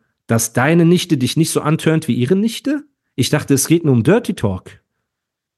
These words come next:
Würdest du also auch über die Tochter deines Bruders so reden? Oder über deines Cousins? Nein, warum denn nicht? Ich dachte, es ist ja nur Dirty Talk. Du machst es ja nur für sie. Ich verstehe das nicht. Wenn ich eine hätte, die darauf steht,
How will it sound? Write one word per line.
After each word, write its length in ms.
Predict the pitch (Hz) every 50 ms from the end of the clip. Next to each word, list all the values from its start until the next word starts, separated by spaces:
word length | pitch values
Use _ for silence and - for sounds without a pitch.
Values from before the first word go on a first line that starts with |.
| _ -
Würdest 320 | 120 160 151 151 147 -
du 40 | 147
also 280 | 139 131 127 117 131 110
auch 240 | 120 127 117 -
über 160 | 131 117 113 110
die 320 | 101 107 107 107 104 -
Tochter 380 | - - 139 - - - 123 110
deines 280 | 117 110 107 104 -
Bruders 460 | - 104 98 113 135 143 175 165 -
so 80 | - 175
reden? 420 | 165 190 202 208 202 262 262 - _ _ _ _ _ _
Oder 200 | - 139 139 131
über 140 | 127 120 123
deines 320 | 107 117 113 110 101 -
Cousins? 720 | - - 110 95 85 101 110 139 190 226 220 - - _ _ _ _ _ _ _ _ _ _ _ _ _ _ _ _ _ _ _ _ _ _ _ _ _ _ _ _ _ _ _ _ _ _ _ _ _ _
Nein, 540 | - 101 104 123 180 208 226 208 196 - - _ _ _
warum 340 | - 117 113 131 202 233 233
denn 160 | 262 247 220
nicht? 180 | 196 139 113 -
Ich 100 | 123 -
dachte, 260 | 175 180 - - 165
es 140 | 143 - -
ist 120 | 170 -
ja 80 | 156 143
nur 160 | 135 120 117
Dirty 480 | 104 - 165 220 247 254 254 - 233
Talk. 200 | - - 165 139
Du 80 | - 143
machst 180 | 165 185 - -
es 80 | 165 -
ja 80 | 185
nur 140 | 180 180 170
für 180 | - - 135 117
sie. 520 | 117 123 160 226 262 277 269 185 131 - _ _ _ _ _ _ _ _
Ich 160 | - 139 - -
verstehe 340 | 165 160 - - 254 294
das 240 | 302 302 262 - -
nicht. 340 | 131 107 101 - - - _ _ _ _ _ _ _ _ _ _
Wenn 120 | 180 202
ich 180 | 254 240 254 247
eine 220 | 233 247 233 233
hätte, 260 | 208 226 226 226 214
die 140 | 180 185 180
darauf 300 | 175 185 170 185 185 175
steht, 500 | - - - - 226 226 226 226 226 -